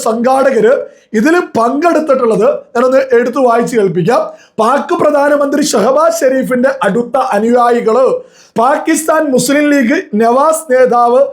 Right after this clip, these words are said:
മറിയം നവാസ്, പാക് ഭക്ഷ്യമന്ത്രി മാലിക് റഷീദ് അഹമ്മദ് ഖാൻ,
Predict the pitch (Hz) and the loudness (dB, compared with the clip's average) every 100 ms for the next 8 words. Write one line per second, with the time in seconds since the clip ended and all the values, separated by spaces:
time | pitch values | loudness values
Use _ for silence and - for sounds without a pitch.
0 | - _ 208 240 285 320 320 285 240 220 | -8 _ -2 0 2 0 0 0 2 0
1 | - 247 - - - _ - 226 262 285 | 2 2 0 -2 -14 _ -4 0 0 -2
2 | 330 330 247 - 339 311 285 254 269 - | -2 -2 -2 -2 0 0 0 0 0 -2
3 | 190 220 262 302 311 247 233 226 233 254 | -4 0 0 0 0 0 0 0 2 2
4 | 175 - _ - 220 233 269 285 226 254 | 0 -6 _ -4 -2 0 0 0 0 0
5 | 196 | -2